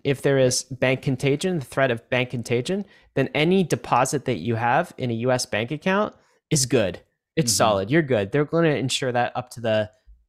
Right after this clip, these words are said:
Speaker 1: whatever amount, infinity amount, whatever amount they need to be. And then also, yes, David, I'm concerned that this is a, an attack on crypto.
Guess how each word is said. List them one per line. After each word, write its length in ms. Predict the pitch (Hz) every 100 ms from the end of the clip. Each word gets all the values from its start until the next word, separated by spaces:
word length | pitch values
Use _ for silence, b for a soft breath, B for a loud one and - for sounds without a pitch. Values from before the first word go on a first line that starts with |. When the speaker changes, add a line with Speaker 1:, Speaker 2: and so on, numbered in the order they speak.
| -
Speaker 1:
whatever 380 | 135 147 147
amount, 240 | 131 123 -
infinity 420 | 139 - 151 139
amount, 240 | 117 101
whatever 260 | 113 131 131
amount 260 | 120 113 110
they 100 | 110
need 180 | 110
to 100 | -
be. 220 | 98 98 - b b _
And 100 | 139
then 120 | 165 - -
also, 280 | 156 - 135
yes, 500 | 107 95 143 - - _ _ _ _ 123
David, 300 | 151 165 120
I'm 260 | 131 190
concerned 420 | - 143 - 135
that 160 | 127 123
this 180 | 123 -
is 320 | 147 220 - _
a, 100 | - - -
an 120 | 120
attack 380 | 113 - 101 - -
on 200 | 120 107
crypto. 600 | - 104 - 73 98